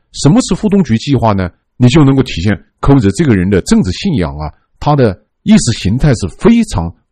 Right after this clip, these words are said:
紊乱的。所谓的富东局计划是指前国民党啊，就内战时期国民党的这个将领傅作义的女儿傅东菊被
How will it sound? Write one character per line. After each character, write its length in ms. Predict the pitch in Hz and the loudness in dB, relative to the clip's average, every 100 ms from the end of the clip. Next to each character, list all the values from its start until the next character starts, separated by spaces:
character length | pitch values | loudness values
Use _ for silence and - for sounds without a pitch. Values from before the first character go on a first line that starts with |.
| - | -4
紊 240 | 107 82 | 0 0
乱 200 | 80 90 | -2 -4
的。 160 | 73 67 _ _ | -4 -12 _ _
所 240 | - 160 156 | -4 2 4
谓 180 | 208 247 | 4 4
的 180 | 156 104 - _ - | 4 2 -4 _ -10
富 200 | - 233 | -2 2
东 160 | 220 208 | 4 2
局 180 | - | 0
计 240 | 123 - 147 | -2 0 0
划 260 | 110 95 - _ _ | 0 -2 -6 _ _
是 500 | - - 151 143 - _ _ | -8 0 2 2 -4 _ _
指 500 | - 95 90 85 82 _ _ | -6 -4 -2 -2 -6 _ _
前 320 | - 131 135 139 | -2 2 2 4
国 120 | 135 | 2
民 240 | 196 254 - | 4 2 0
党 160 | 151 131 | -6 -6
啊， 180 | 147 - _ | -10 -12 _
就 140 | - 135 | 0 2
内 200 | 156 240 | 4 2
战 180 | 139 196 113 | 2 2 0
时 200 | - 95 | -2 -6
期 200 | - 98 | -2 -2
国 160 | 107 | 0
民 180 | 143 196 | 0 0
党 240 | - 67 71 | -2 -6 -8
的 100 | 87 | -4
这 200 | 120 98 | -4 -2
个 240 | 90 78 _ _ - | -2 -4 _ _ -2
将 260 | 151 120 | 2 2
领 220 | 82 67 - _ - | 0 -6 -12 _ -8
傅 180 | - | -4
作 180 | 175 165 | 0 2
义 180 | 175 220 | 2 2
的 140 | 123 98 | 2 2
女 280 | 90 76 | 0 -2
儿 340 | 65 73 107 143 _ _ | -6 -2 -2 -2 _ _
傅 160 | - 170 | -4 0
东 200 | 165 151 | 0 0
菊 440 | - 78 131 - _ _ | -2 -2 -2 -2 _ _
被 400 | 151 139 135 - | 4 4 4 0